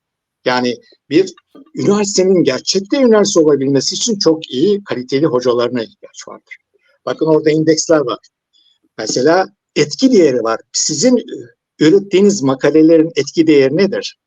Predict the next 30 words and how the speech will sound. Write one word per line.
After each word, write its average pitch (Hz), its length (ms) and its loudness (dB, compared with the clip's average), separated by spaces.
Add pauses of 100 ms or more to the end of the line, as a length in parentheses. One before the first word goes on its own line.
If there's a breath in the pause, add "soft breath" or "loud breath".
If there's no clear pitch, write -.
Know-how 143 380 -2
var 190 160 0
mı? 117 200 -8
Patent 131 420 -4
var 180 120 2
mı? 139 140 -4
Teknoloji 131 520 -6
var 135 180 -2
mı? 127 120 -10 (480 loud breath)
Eğer 202 280 0
patent 185 400 0
olursa, 220 420 2 (340 soft breath)
mesela 160 360 2
siz - 400 0 (520)
kendi 156 280 -2
ülkenizin 165 500 0
doğal 160 220 4
kaynaklarını 185 560 -2
kullanırken 170 640 0
bile 107 160 -6
insan 120 380 -4
kaynaklarının 147 640 -2
bir 143 140 -2
parçası 131 440 -4
bu. 233 160 2
Siyanürle 202 640 2
altın 156 360 -2
aramazsınız 151 680 -2
bu 120 100 -18
çağda. 113 400 -4